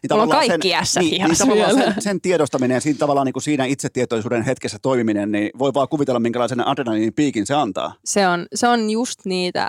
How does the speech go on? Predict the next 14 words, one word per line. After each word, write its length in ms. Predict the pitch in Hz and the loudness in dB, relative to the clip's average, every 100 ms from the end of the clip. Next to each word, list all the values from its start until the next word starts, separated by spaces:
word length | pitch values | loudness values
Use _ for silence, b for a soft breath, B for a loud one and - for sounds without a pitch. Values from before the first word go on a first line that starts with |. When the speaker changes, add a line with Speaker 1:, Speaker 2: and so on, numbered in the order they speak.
| - | -4
Speaker 2:
asioita, 520 | 180 185 175 - - | -6 -4 -4 -4 -6
mitä 380 | 180 - - - - _ _ _ _ _ _ | -10 -4 -4 -4 -10 _ _ _ _ _ _
niinku 240 | 170 185 | -6 -2
vaan 260 | 185 202 185 | 2 2 2
kuvittelee, 720 | - 185 180 - - - - | -2 -4 -4 -6 -8 -4 -4
että 120 | - 185 | -4 -4
miltäköhän 440 | 180 - - 185 | -4 -4 -6 -12
toi 180 | - - | -10 -10
tuntuu, 420 | - - - - | -10 -16 -14 -14
kunnes 280 | - 90 185 | -12 -10 -8
on 140 | 165 160 | -8 -8
siinä 200 | 190 - | -8 -10
niinku 220 | 190 190 | -10 -6
hetkessä. 560 | 190 - - - - | -6 -6 -12 -8 -6